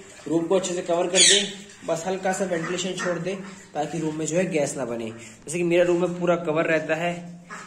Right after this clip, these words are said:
ये आप देखें गेट है इसका, पूरा कवर है, हल्का सा वेंटिलेशन और ऊपर भी एक वेंटिलेशन दोस्तों। इस पर जो है अभी हम जाली लगा देंगे कल ताकि कोई पक्षी बाहर से एंटर ना हो।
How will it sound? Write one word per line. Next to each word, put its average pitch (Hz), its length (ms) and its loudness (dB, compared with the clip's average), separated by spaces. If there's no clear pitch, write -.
ये 160 160 0
आप 160 180 4
देखें 160 220 -2
गेट 156 220 -2
है 165 60 -4
इसका, 170 260 -2
पूरा 180 200 2
कवर 175 240 2
है, 185 100 -2
हल्का 160 180 0
सा 180 80 2
वेंटिलेशन 175 640 0
और 165 220 4
ऊपर 202 320 4
भी 185 140 2
एक 185 100 0
वेंटिलेशन 123 540 6
दोस्तों। - 600 6
इस 208 100 -8
पर 233 200 -2
जो - 120 6
है 214 60 10
अभी 208 160 6
हम 202 80 4
जाली 185 200 8
लगा 185 220 8
देंगे 190 280 0
कल 233 120 -2
ताकि 165 300 4
कोई 165 160 6
पक्षी 170 280 -2
बाहर 160 220 0
से 165 140 -4
एंटर 165 220 -4
ना - 100 4
हो। - 160 8